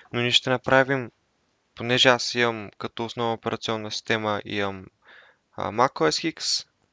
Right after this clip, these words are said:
след това върху mac O S X имам V M ware виртуална машина, която използва, а, която е на Linux,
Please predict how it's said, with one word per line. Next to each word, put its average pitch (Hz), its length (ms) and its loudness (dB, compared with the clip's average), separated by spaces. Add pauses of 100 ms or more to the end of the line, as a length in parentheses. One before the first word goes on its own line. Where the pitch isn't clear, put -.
(340)
след 135 260 2
това 131 320 4
върху 127 380 -4
mac 123 180 4
O 120 220 0
S 120 200 -4
X - 200 -4
имам 113 260 -2
V 117 180 -4
M 113 80 -4
ware 113 200 2
виртуална 107 440 -2
машина, 104 340 0
която 104 400 -2
използва, 98 760 -2 (960)
а, 98 260 -4
която 113 360 0
е 104 40 -8
на 101 120 -6
Linux, - 600 -4